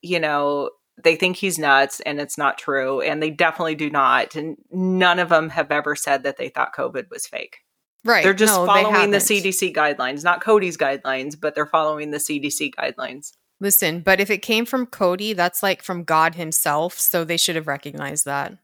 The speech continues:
Speaker 1: True. True.
Speaker 2: <laughs>
Speaker 1: So Cody says, uh, he called Janelle and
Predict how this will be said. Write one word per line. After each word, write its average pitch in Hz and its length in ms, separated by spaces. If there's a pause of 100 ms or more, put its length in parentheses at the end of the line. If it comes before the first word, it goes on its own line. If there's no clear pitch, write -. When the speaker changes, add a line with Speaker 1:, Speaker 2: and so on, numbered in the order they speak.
(320)
Speaker 1:
True. - 340 (380)
True. - 220 (300)
Speaker 2:
<laughs> 196 520
Speaker 1:
So 214 220
Cody 247 320
says, 196 640
uh, 180 300
he 180 160
called 175 320
Janelle 170 800
and 156 800